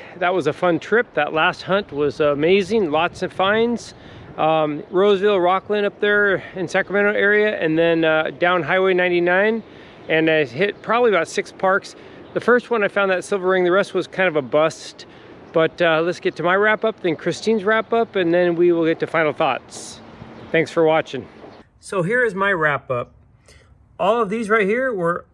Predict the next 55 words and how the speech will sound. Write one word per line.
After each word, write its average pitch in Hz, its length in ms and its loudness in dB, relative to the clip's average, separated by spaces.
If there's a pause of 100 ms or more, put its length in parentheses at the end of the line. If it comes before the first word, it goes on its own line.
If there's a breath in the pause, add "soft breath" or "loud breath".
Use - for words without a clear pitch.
(100)
underneath 190 440 -2
a 156 100 -2
swing, 156 560 -6
just 170 220 -14
crazy. 165 360 -2
I 131 60 -2
kept - 220 -8
pulling 165 220 -2
them 147 120 0
out. 147 320 -2 (260 soft breath)
I'm 143 120 -14
glad 165 140 4
to 160 60 -8
get 151 140 -8
those 151 160 -2
out. 156 160 2
They're 143 120 -8
pretty 170 220 -6
sharp 151 360 -2
points. 156 500 -4 (380 soft breath)
And 156 180 -4
then 156 80 -4
I 160 80 -4
got 160 260 0
some 160 180 -8
miscellaneous, 156 540 -4
uh, 151 160 0
washers 147 560 -2
and 151 80 -6
a 143 60 -6
bolt 143 300 -6
there. 143 340 -2 (380 soft breath)
I 160 80 -4
found 156 260 2
a, 147 160 -2
uh, 131 140 0
padlock, 220 800 -2 (480 soft breath)
the, 151 240 -2
uh, 143 80 2
vice 196 240 0
grip, 226 280 -4 (1040 loud breath)
got, 156 340 -8
uh, 151 200 0
some 143 240 -10
batteries, 202 420 0
and 175 100 -2
then 160 120 -2
whatever 170 240 -2
this 165 240 -4
thing 135 160 -4
is, 135 180 -4
I'm 143 120 -6
not 147 120 -6
really 147 220 -6
sure. 135 440 -8